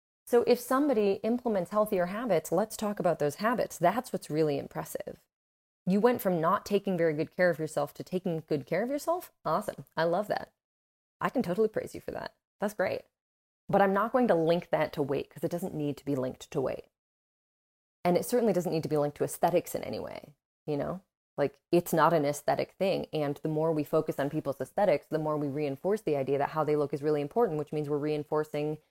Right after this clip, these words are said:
body image issues, body dysmorphia, eating disorders, and just a super messed up relationship to ourselves and how we look.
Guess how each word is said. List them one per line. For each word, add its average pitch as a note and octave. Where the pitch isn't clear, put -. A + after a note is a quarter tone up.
body G#3
image D3+
issues, C#3+
body G#3+
dysmorphia, C#3+
eating A#3
disorders, C#3
and G#3+
just B3
a A#3+
super B3
messed A3
up A#3+
relationship A3+
to G3
ourselves F#3+
and G#3
how G3+
we G#3+
look. C#4